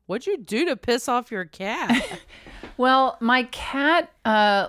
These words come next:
Speaker 2: Linus, we have three. There's Fluff, Skip, and Linus. And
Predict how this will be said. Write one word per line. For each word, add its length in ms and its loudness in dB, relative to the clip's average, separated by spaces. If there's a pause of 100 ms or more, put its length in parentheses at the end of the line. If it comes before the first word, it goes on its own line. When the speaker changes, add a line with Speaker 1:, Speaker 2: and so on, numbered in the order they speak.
Speaker 2:
Linus, 600 0
we 120 4
have 200 4
three. 420 -2
There's 320 -4
Fluff, 600 0
Skip, 500 -2
and 220 -4
Linus. 600 -4 (120)
And 460 2